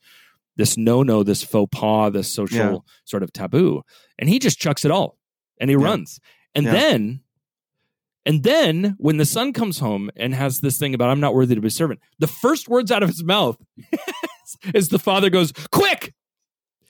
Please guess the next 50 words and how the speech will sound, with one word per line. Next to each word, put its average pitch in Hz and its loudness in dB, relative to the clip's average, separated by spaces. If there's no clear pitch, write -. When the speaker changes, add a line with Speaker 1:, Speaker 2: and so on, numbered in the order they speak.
Speaker 2:
Yeah. 131 2
Speaker 1:
Quick! - -8
Let's 220 2
Speaker 2:
Quick, 240 4
Speaker 1:
have, 240 2
Speaker 2:
snap - -4
your 135 0
fingers. 120 -4
Speaker 1:
let's 190 0
Speaker 2:
Yeah. - 0
Speaker 1:
quick, 311 0
get 285 0
the, 233 2
get 240 0
the 339 0
party 269 2
going, 170 2
get 196 -2
the 240 2
ring, 160 2
Speaker 2:
Yep. 135 -6
Speaker 1:
get 147 0
the 139 -2
rope." 160 0
Speaker 2:
Fatted 135 0
calf. 113 -2
Speaker 1:
Yeah. 392 2
Speaker 2:
Yeah. - -2
Speaker 1:
So - -6
this, 208 0
what 180 2
a 370 4
weird, 127 0
like, 175 0
the, 180 2
when 175 2
you 165 4
read 220 2
this 175 0
story 139 0
through 143 -4
the 120 0
lens 107 -4
of 90 -10
s-, - -12
of 110 -2
speed, 127 -2
it's 151 -2
really 143 4
interesting 135 -4